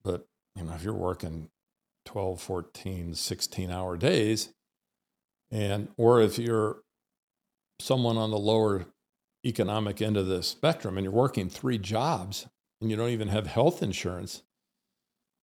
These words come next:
at, at some point it gets overwhelming and people become anxious. So how can we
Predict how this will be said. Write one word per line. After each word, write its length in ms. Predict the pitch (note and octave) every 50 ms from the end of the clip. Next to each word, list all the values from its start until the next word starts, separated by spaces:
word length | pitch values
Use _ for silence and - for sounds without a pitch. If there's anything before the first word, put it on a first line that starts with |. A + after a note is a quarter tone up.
| _ _ _ -
at, 160 | - B2 B2+
at 160 | B2+ C#3 A#2
some 220 | - - C3+ D3 E3
point 320 | - - B2+ G2 G2+ A#2
it 60 | G2+ -
gets 320 | A2+ A#2+ - - - - - _ _ _ _ _ _ _ _ _ _ -
overwhelming 720 | B2 G#2+ G#2 G2+ F2+ F#2+ A2+ C#3 D3+ C3 G2+ F2 E2 - - _ _ _ _ _ _ _ _ _ _ _ -
and 100 | F#2+ F2
people 280 | - B2+ A#2+ - G#2 G2+
become 360 | G2 G2+ - - G#2+ G2+ G2 -
anxious. 580 | G#2+ A#2 C3 C#3+ - - - - - - - - _
So 160 | - - A2
how 200 | F#2+ E2 A#2 C3
can 260 | B2 - - A#2 G#2+ G2+
we 280 | G2+ G2+ G2+ G2 -